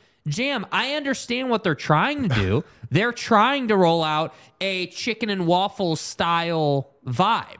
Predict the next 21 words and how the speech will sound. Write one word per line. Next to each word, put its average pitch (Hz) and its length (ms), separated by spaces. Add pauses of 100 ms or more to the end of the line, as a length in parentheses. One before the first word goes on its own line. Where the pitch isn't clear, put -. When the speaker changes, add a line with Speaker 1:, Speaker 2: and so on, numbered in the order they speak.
(100)
Speaker 1:
right? 180 360
Like, 175 220
"Hey, 226 360 (160)
come 240 200
get 226 140
your, 202 260
your 185 200
chicken 226 480
Big 214 260
Mac 131 420 (240)
and 202 140
then 196 160
get 214 160
a 196 260
Krispy 220 400
Kreme 196 280
donut 175 380
to 180 100
go 156 160
with 226 260
it." - 220